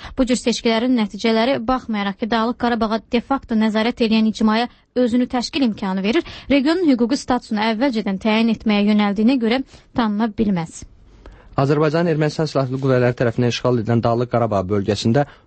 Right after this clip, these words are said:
Speaker 2: özünü müstəqil eləyən qurumun prezident seçkiləri dünən keçirilib. Dağlıq Qarabağda keçirilən tanınmayan seçkilərdə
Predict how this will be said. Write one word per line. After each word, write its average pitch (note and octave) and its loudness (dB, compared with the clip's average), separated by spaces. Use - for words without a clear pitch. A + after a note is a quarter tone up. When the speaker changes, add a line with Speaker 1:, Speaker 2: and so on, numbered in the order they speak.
Speaker 2:
özünü C#3+ 0
müstəqil D3 -2
eləyən G2+ 0
qurumun A2 2
prezident A2 0
seçkiləri A#2+ 0
dünən A#2+ -2
keçirilib. F2 -4
Dağlıq C3 0
Qarabağda C3 0
keçirilən A#2+ 0
tanınmayan A2+ 2
seçkilərdə A#2+ 0